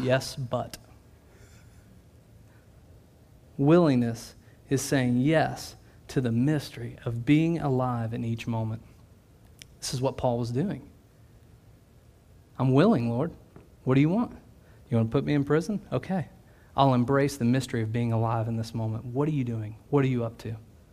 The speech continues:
Willfulness is like saying, "God, I want to see you work in my life, and here is the way. <laughs>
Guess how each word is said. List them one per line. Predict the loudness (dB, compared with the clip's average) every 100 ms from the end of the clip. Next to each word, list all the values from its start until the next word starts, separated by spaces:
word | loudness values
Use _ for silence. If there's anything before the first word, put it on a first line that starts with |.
| -20 -20 -12 4
Willfulness | 8 8 6 0 0 -2 -8 -18 -20 -20 -20 -20 -20 -6
is | 2
like | 2 2
saying, | 0 0 2 2 0 -4 -18 -20 -2
"God, | 4 6 6 2 -4 -14 -20 -20 -20 -4
I | 2 4
want | 6 4
to | 2
see | 2
you | 4
work | 4 2 0
in | 0
my | 2
life, | 2 0 -2 -4
and | -6
here | -4 0 2 0 -2 -4
is | -4 -2
the | -2
way. | -2 -2 -6 -12 -20 -10
<laughs> | -8